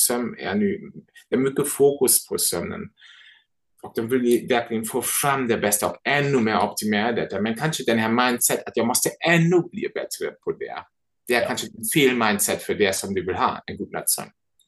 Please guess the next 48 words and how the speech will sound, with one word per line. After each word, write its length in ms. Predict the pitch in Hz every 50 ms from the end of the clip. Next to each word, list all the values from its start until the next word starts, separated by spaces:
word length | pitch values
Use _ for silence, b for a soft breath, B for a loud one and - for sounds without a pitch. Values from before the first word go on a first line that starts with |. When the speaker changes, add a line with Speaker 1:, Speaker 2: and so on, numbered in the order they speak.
| _ _
Speaker 2:
Jag 120 | - 123 117
brukar 240 | 147 147 127 147 151
ju 220 | 160 151 135 135 147 143 131 - - - -
tala 260 | 170 165 143 135 139
om 80 | 143 151
den 100 | 151 143
här 220 | 127 117 113 -
optinojan. 840 | - - - - - - 143 120 120 117 117 113 117 127 143 147 139
Det 80 | 127 131
är, 40 | 135 139
jag 180 | 143 139 143
håller 180 | 131 147 147 147
ju 80 | 147 135
på 140 | 160 135
med 160 | 120 123 127 127
hel-, 240 | 147 135 120 110 107
med 180 | 120 131 127 131
kost 460 | - 147 117 - - - - - -
och 260 | 123 117 117 120 117
träning 480 | - 143 131 131 123 117 107 95 107 110
och 100 | 113 -
sånt 160 | - 123 -
där. 120 | 135 123 117
Allting 340 | 127 120 117 120 - 131 110
ska 160 | - - 123
vara 120 | 123 120 113
liksom 220 | 110 104 - 117
uträknat, 600 | - 143 127 131 - 123 107 - - - 110 -
programmet 560 | - 120 127 120 107 98 104 107 120 120 - 123
och 120 | 117 110
detaljerna 680 | 113 120 113 - 131 120 104 101 107 110 107 113 117 113
och 140 | 113 117
så 100 | - -
vidare 340 | 123 123 120 110 107 107 107
och 80 | 110 -
så 60 | 127
vidare. 220 | 117 95 104 104
Så 80 | - 135
att 120 | 117 113 B B B B B B _ _ _ _ _ _ - -
träna 600 | 220 220 190 156 139 123 123 131 139 131 - B B B B _ _ _ - 160 135 -
<laughs> 640 | - - - 240 196 - - - 185 156 147 160
och, 200 | 147 143 143 -
och, 160 | 165 - -
och 120 | 160 190 -
ät 300 | 135 120 113 120 117 -
liksom. 380 | - 131 139 123 - 156 143 139
Och 220 | 143 143 151 151
har, 160 | 139 175 165